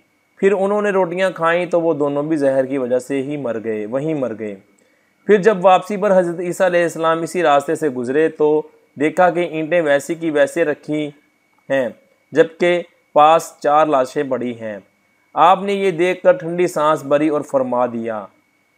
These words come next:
और फरमाया, "दुनिया अपने चाहने वालों के साथ यही सलूक करती है।" दोस्तों, हमेशा हम पढ़ते हैं कि लालच बुरी बला है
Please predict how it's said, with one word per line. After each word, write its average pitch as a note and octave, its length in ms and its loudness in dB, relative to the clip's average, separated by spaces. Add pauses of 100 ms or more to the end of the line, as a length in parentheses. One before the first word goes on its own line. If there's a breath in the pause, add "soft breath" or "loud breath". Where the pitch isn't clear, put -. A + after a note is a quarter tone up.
(260)
और E3 120 6
फरमाया, F#3 500 4
"दुनिया F3 340 0
अपने F3 320 -2
चाहने E3 420 0
वालों D3 340 0
के D3 140 -4
साथ C3 320 2 (420)
यही D#3 340 2
सलूक C#3 400 -4 (140)
करती B2+ 380 -4
है।" G#2+ 360 -8 (520)
दोस्तों, D3 460 2 (680)
हमेशा F3+ 420 2
हम F3 220 2
पढ़ते D3+ 320 0
हैं D3+ 320 -2 (420)
कि C#3+ 80 0
लालच C3 380 4
बुरी A#2+ 260 -6
बला G#2+ 300 -6
है G2+ 240 -10